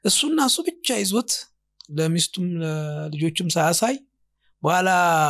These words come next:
እሱ ሲያልፍ ሁሉም ያልፋል፣ ይሞታል፣ ልጆቹም አልተማሩበትም ምናምን አለ። እ፣ እንግዲህ ሁለት ነገር ላይ መሰራት አለበት። አንደኛ ባሎች ሚስቶቻቸውን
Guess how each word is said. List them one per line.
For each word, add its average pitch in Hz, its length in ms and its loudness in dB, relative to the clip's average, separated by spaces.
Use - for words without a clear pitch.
እሱ 127 160 -2
ሲያልፍ 208 360 0
ሁሉም 160 340 -2
ያልፋል፣ 135 400 -2
ይሞታል፣ 156 400 -2
ልጆቹም 147 380 -4
አልተማሩበትም 120 720 -8
ምናምን 113 260 -14
አለ። 113 140 -18
እ፣ - 100 2
እንግዲህ 208 320 2
ሁለት 262 340 0
ነገር 185 280 2
ላይ 151 140 2
መሰራት 123 400 -6
አለበት። - 360 -20
አንደኛ 285 320 2
ባሎች 190 360 2
ሚስቶቻቸውን 190 800 -2